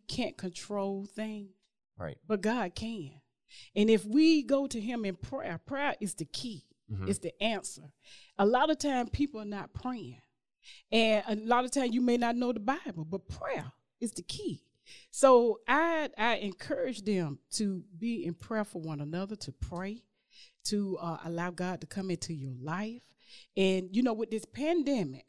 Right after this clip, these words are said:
Speaker 1: a lot of people been shut, shut in, introverts, I think that's what they
Speaker 2: Yeah,
Speaker 1: call 'em.
Speaker 2: right,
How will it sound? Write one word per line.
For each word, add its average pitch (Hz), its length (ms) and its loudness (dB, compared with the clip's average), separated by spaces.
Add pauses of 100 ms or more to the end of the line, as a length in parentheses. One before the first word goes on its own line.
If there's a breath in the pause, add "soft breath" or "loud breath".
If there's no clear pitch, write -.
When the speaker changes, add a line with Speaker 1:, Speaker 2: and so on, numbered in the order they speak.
Speaker 1:
a 175 60 -2
lot 196 240 2
of 254 80 -10
people 269 340 -4
been 175 220 -6
shut, 220 460 -8 (140)
shut 196 300 -4
in, 180 200 -6
introverts, 196 600 -6
I 185 60 -8
think 196 180 -6
that's 196 120 -6
what 185 100 -6
they 196 80 -2
Speaker 2:
Yeah, - 40 -2
Speaker 1:
call 214 220 4
'em. - 60 -4
Speaker 2:
right, 151 320 0